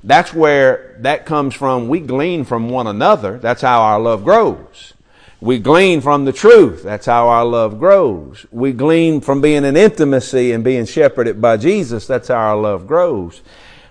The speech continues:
But we, we want to be able to be, what, sincere, authentic, and without offense until the day of Christ. So it's not just today. This is how we're to what? Live until.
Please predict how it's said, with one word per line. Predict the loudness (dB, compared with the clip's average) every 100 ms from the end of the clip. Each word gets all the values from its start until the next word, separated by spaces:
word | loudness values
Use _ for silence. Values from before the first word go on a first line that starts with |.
| -2
But | 2 2
we, | 2 0 0
we | -2 -2 0
want | 2 2
to | 2
be | 0 2
able | 2 2 0
to | -4
be, | -4 -4 -4 -8 -12
what, | 0 0 0
sincere, | -4 -4 -4 -4 -4 -2 -2 -2 -4 -10 -20 _ _ _ _ _ 2
authentic, | 4 4 2 0 0 -2
and | -2
without | 0 2 2 2
offense | -2 -4 -4 -4 -10 -4
until | -2 -2 -2 -2
the | -2
day | 0 2
of | 0 0
Christ. | -2 -2 -4
So | -4
it's | -2
not | 0 0 2
just | 0 0 -4
today. | -4 2 4 2 -2 -12 -20 _ _ _ -6
This | -6 -4
is | -4
how | 0 2 2
we're | 2 0
to | 2
what? | 2 2 0 -8 -20 _ -20 _ _ -16
Live | -10 -6 -2 4 8 8 8 4 2 -6 -20 -20 -20 -2
until. | 4 4 4 0 0 0 -4